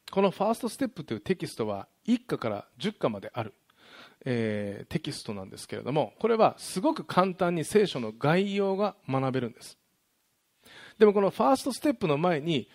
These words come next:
ここを見といた方がいいよっていうリトルステップもあるんです。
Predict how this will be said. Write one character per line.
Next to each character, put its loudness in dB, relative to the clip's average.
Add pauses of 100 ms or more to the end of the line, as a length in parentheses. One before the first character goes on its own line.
(160)
こ -10
こ 6
を 2
見 0
と 2
い 0
た 2
方 4
が 2
い 0
い 2
よ 4
っ 0
て -2
い 0
う -10
リ 2
ト 0
ル -2
ス -8
テ -2
ッ -2
プ -12
も -4
あ -6
る -14
ん -20
で -18
す。 -20